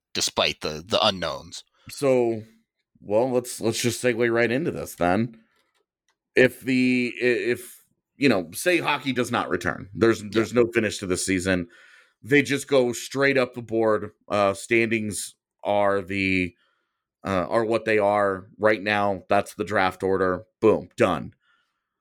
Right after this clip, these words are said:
Speaker 2: Uh, Colorado drafts twenty-seventh. If Hendrix Lapierre drops to twenty-seven, you take the chance?
Speaker 1: That is a question I will answer in the second period, uh,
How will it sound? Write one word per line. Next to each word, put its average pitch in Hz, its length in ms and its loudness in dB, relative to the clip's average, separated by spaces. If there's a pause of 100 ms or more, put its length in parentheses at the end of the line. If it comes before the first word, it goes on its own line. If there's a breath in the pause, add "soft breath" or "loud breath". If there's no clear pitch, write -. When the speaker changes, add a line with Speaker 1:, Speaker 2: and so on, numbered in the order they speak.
(340)
Speaker 2:
Uh, 101 360 0 (280)
Colorado 139 440 4
drafts 120 300 -2
twenty-seventh. 123 800 0
If - 200 -4
Hendrix 110 400 0
Lapierre 113 460 2
drops 101 380 -2
to 107 320 2
twenty-seven, 107 760 0
you - 80 -12
take - 160 4
the - 80 -20
chance? - 400 -4 (1040)
Speaker 1:
That 208 200 0
is 180 80 -4
a 160 40 -12
question 185 360 0
I 147 140 4
will 151 140 0
answer 143 460 -2
in 131 280 0
the 120 160 -2
second 127 500 2
period, 92 540 0 (180)
uh, 95 280 -10